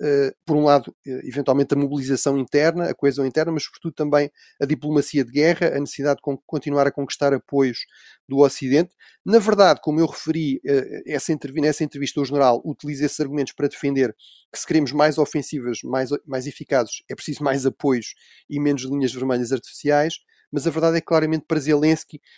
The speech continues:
para os seus próximos, a, a, a palavra impasse é uma palavra tabu.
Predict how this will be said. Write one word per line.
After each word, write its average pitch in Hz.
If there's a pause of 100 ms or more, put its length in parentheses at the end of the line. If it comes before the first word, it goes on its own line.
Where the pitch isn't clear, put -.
(100)
para 156
os 147
seus 160
próximos, 151
a, -
a, 143
a 135
palavra 147 (200)
impasse 160
é 170
uma 165
palavra 147
tabu. 117